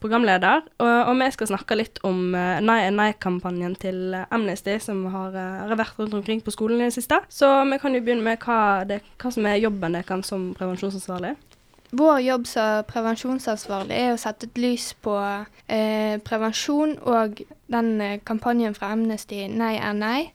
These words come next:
Speaker 2: Derfor så har vi satt frem stand i Skoletorget med både plakater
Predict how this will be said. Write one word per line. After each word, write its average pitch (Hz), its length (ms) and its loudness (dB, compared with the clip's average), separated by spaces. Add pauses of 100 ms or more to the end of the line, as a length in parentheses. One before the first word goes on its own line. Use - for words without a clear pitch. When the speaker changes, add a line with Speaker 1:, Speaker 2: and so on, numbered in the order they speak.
Speaker 2:
Derfor 262 680 2
så 269 200 0
har 262 40 2
vi 262 180 0
satt 226 260 -4
frem 226 500 0
stand 240 680 -2
i 214 200 -2
Skoletorget 233 920 -2
med 220 460 0
både 214 200 -4
plakater 240 960 -4